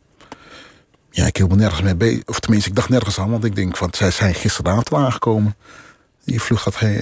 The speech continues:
had een enorme vertraging, dus zij zijn pas 's nachts aangekomen, terwijl ze 's avonds zouden aankomen, die avond zouden aankomen. Ehm, dus ik, ja, het drong nog in die,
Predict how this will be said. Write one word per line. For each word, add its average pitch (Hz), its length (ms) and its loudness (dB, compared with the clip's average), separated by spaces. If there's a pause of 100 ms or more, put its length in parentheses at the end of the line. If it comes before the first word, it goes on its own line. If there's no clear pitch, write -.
had - 180 -4
een - 60 -2
enorme 110 280 2
vertraging, 101 540 2
dus 92 280 -4 (640)
zij - 380 -4
zijn 92 320 0
pas - 480 -2
's - 40 -6
nachts 117 300 2
aangekomen, 101 520 -2
terwijl 101 220 -2
ze 92 80 -2
's - 140 -2
avonds 90 340 0
zouden 113 280 -2
aankomen, 104 600 0
die 110 160 0
avond 98 260 -2
zouden - 240 -4
aankomen. 107 500 -2 (1300)
Ehm, 110 640 2 (220)
dus - 200 -2
ik, - 240 -2 (200)
ja, - 300 -4 (120)
het - 160 -10 (160)
drong 110 320 2
nog 98 120 -2
in 113 80 2
die, 107 120 0